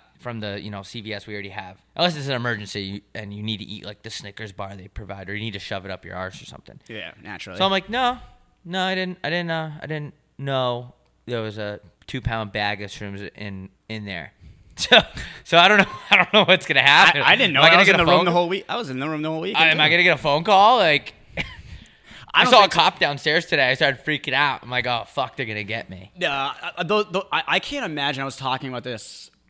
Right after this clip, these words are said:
Speaker 2: Oh, I forget. Actually, I, I don't know. I can't imagine the shit that you find as a hotel maid. You barely get to keep it. Like, that maid, if she does shrooms, she probably just got the lick of the century.
Speaker 1: Well, I gotta, I gotta clarify too, because it wasn't, like, a sketchy bag of shrooms.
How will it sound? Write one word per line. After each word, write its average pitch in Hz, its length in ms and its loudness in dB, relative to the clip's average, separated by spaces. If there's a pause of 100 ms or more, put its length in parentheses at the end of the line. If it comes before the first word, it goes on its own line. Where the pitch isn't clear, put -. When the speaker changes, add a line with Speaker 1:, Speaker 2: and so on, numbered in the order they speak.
(180)
Speaker 2:
Oh, 117 280 -8 (120)
I 143 100 -2
forget. 156 240 -10
Actually, 143 240 -12
I, 120 140 -12 (260)
I 147 40 -4
don't 165 80 -2
know. 127 140 -2
I 170 120 -4
can't 247 180 -10
imagine 135 380 -8
the 123 80 -8
shit 117 320 -8
that 117 80 -10
you 110 160 -10
find 107 600 -8
as 110 280 -10
a 101 280 -10
hotel 107 380 -12
maid. 104 240 -10
You 117 80 -8
barely 160 220 -4
get 110 80 -8
to 95 80 -12
keep 127 240 -8
it. 104 40 -8
Like, 107 140 -6
that 123 320 0
maid, 123 260 -2
if 98 120 -8
she 120 160 -8
does 110 340 -8
shrooms, 117 380 -8
she 135 140 -8
probably 107 260 -6
just 98 240 -14
got 110 180 -8
the 110 80 -10
lick 107 220 -6
of 110 40 -6
the 98 80 -10
century. 110 560 -12
Speaker 1:
Well, 160 120 -2
I 170 80 2
gotta, 156 340 0 (180)
I 156 80 0
gotta 156 160 2
clarify 135 600 0
too, 117 240 -8
because 113 560 -10 (280)
it 139 140 -6
wasn't, 151 380 -2
like, 135 260 -6
a 143 80 -10
sketchy - 560 -10
bag 117 320 -6
of 113 60 -12
shrooms. 107 560 -14